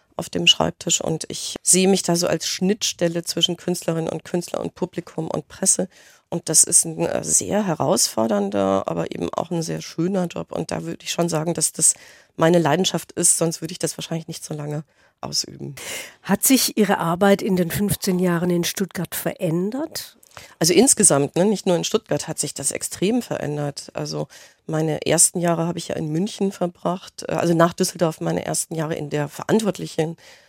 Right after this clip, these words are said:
Speaker 1: äh, Pressesprechertätigkeit. Da gab's <laughs> zum Beispiel noch gar kein Internet. Das hat sich extrem verändert. Die Medienlandschaft hat sich extrem verändert. Das, äh, Verhalten, ähm, sowohl von Presse wie auch vom Publikum hat sich verändert.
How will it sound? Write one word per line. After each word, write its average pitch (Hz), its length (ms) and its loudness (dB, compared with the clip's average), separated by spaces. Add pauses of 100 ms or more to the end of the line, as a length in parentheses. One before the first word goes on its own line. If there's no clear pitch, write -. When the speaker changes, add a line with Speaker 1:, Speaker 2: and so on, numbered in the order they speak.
(120)
Speaker 1:
äh, 156 140 -2
Pressesprechertätigkeit. - 1300 -6
Da 165 60 -4
gab's - 240 2
<laughs> - 40 8
zum 185 100 4
Beispiel 175 300 -2
noch 156 80 -2
gar - 100 -2
kein - 180 -2
Internet. 143 640 -4 (520)
Das 156 140 4
hat 175 140 2
sich 170 120 -2
extrem 196 420 2
verändert. - 560 -2
Die 156 80 -4
Medienlandschaft 156 800 2
hat - 80 -8
sich - 200 -10
extrem - 380 -6
verändert. - 520 -6
Das, - 200 -4 (460)
äh, 139 140 -2
Verhalten, 156 800 0
ähm, 156 500 -2 (160)
sowohl 165 500 0
von 156 320 -4
Presse 160 460 2
wie 156 120 -4
auch - 100 -2
vom 160 160 -4
Publikum 165 600 -4
hat 156 100 -6
sich - 180 -10
verändert. 156 440 -2